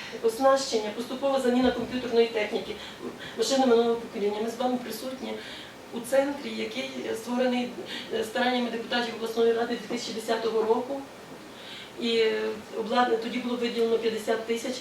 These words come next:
Після того ми не мали такої великої допомоги, е, вже в оснащенні приміщення, хіба що у, е, реконструкції кот-, е,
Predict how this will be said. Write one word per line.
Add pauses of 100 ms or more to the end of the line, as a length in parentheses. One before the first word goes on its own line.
Після
того
ми
не
мали
такої
великої
допомоги, (540)
е, (260)
вже
в
оснащенні
приміщення, (260)
хіба
що (340)
у,
е, (560)
реконструкції
кот-,
е,